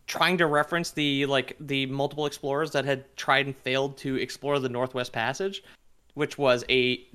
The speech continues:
theoretical trade route that you could go from the east coast of the, uh, n-, uh, the east coast of North America north and over to get to Asia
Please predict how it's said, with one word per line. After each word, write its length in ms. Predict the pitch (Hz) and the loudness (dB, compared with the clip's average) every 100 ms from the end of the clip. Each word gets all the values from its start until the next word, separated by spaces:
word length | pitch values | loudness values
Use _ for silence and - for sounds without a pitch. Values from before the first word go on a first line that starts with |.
| - | 2
theoretical 500 | 208 175 151 143 135 | 4 6 6 2 -4
trade 320 | - 147 135 | -2 2 2
route 260 | 139 151 160 - | 2 -4 -4 -8
that 320 | 151 139 - - - 139 - | 0 0 -2 -10 -18 -18 -14
you 220 | 143 143 | -8 -6
could 240 | 139 131 139 | -2 -2 0
go 160 | 127 | 0
from 480 | 127 139 120 123 123 - - - | 0 0 -2 -2 -8 -12 -20 -12
the 220 | - 160 139 | -4 0 2
east 180 | 143 | 0
coast 380 | - 143 131 - - | 2 0 0 -6 -4
of 160 | 135 131 | -4 0
the, 440 | 131 123 120 120 - - - | 0 2 -2 -4 -12 -10 -4
uh, 480 | 117 113 110 113 113 - _ _ - | -2 0 0 -2 -4 -10 _ _ -14
n-, 140 | 147 151 | -10 0
uh, 140 | 143 139 | 0 0
the 120 | 156 | -2
east 160 | 160 - | -4 -2
coast 160 | 156 | -4
of 60 | 147 | -2
North 180 | 143 131 | -2 0
America 440 | 123 123 131 156 - _ - | 2 2 4 0 0 _ -10
north 600 | 143 147 165 156 143 - - | -6 0 4 4 4 -4 -4
and 140 | 139 - | -4 6
over 480 | 175 190 147 131 131 | 8 8 4 -2 -2
to 120 | 151 | -2
get 220 | 143 123 | -2 -2
to 160 | 127 123 | -4 -2
Asia 340 | 127 120 | -2 -2